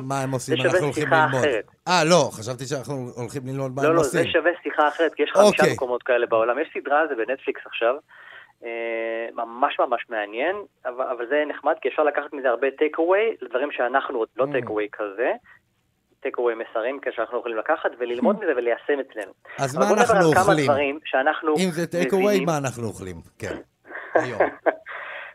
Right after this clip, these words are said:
Speaker 2: כמה דברים שאנחנו מבינים ש-, אה, היפנים עשו, ו-, וזו רק דוגמה לכמה דברים שאני אגיד אחר כך ברמת הפילוסופיה שלהם.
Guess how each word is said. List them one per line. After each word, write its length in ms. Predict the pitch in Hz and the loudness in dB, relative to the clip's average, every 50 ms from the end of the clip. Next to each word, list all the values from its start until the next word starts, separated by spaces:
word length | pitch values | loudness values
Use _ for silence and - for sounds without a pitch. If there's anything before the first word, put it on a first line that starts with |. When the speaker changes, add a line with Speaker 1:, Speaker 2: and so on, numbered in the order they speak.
| _ _ - | _ _ 2
Speaker 2:
כמה 260 | 156 160 202 226 214 | 4 4 6 4 4
דברים 580 | 175 147 143 143 185 175 156 147 143 143 143 | 4 4 4 4 4 4 4 2 2 0 -2
שאנחנו 480 | 139 - 139 127 135 139 - 165 151 139 | 2 2 4 4 4 2 0 0 -4 -4
מבינים 540 | 120 113 131 135 147 170 165 151 147 147 147 | -2 -4 -4 -2 -2 -2 -2 -2 -4 -6 -8
ש-, 140 | - - - 117 117 117 117 - - | -10 -4 -2 0 0 0 0 -2 -2
אה, 400 | 120 117 113 113 110 113 110 110 110 110 _ _ _ _ _ - _ | -2 -2 -2 -2 -2 -2 -4 -6 -8 -12 _ _ _ _ _ -10 _
היפנים 420 | 120 120 120 - 156 156 165 165 151 | 0 0 2 4 2 2 2 2 -2
עשו, 460 | 131 - _ - 160 156 151 - 113 117 107 - | -2 -2 _ -2 0 0 0 -2 -6 -14 -14 -2
ו-, 60 | - 120 117 117 113 _ | 0 0 0 0 -2 _
וזו 160 | 113 120 123 | 0 2 2
רק 180 | 143 160 - - | 2 2 0 -6
דוגמה 340 | 160 - 131 135 139 156 151 | -6 -4 0 0 2 2 2
לכמה 260 | 143 - 143 135 131 | 2 0 0 -2 -2
דברים 200 | - 120 123 120 | -6 -6 -6 -6
שאני 200 | - 120 110 110 | -6 -8 -8 -6
אגיד 160 | 107 120 117 | -6 -6 -4
אחר 120 | 110 127 127 | -4 -6 -6
כך 120 | - - 120 | -8 -2 0
ברמת 320 | 113 110 110 120 120 - | 0 0 2 0 -2 -2
הפילוסופיה 680 | 117 _ 135 117 117 113 - - 127 120 - - 113 107 | -4 _ 0 -2 -2 -2 -2 -2 -2 -2 -2 -4 -8 -6
שלהם. 260 | - 107 107 104 | -6 -6 -6 -6